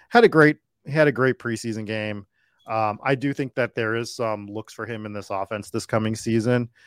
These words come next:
I think we have to remember who we're dealing with. We're dealing with the Baltimore Ravens. We're dealing with Lamar Jackson. When Andrews was going absolutely nuclear last year, a lot of that was with Huntley.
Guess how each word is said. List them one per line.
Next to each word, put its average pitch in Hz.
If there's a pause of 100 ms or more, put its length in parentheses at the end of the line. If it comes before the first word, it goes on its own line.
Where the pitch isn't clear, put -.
(340)
I 131
think -
we 127
have 120
to 120
remember 123
who 131
we're 131
dealing 135
with. -
We're 101
dealing 104
with 107
the 104
Baltimore 104
Ravens. 123
We're 95
dealing 104
with 104
Lamar 101
Jackson. 101 (440)
When 113 (360)
Andrews 117
was 101
going 110
absolutely 101
nuclear 107
last 101
year, 110
a 113
lot 101
of 107
that 107
was 110
with 107
Huntley. 113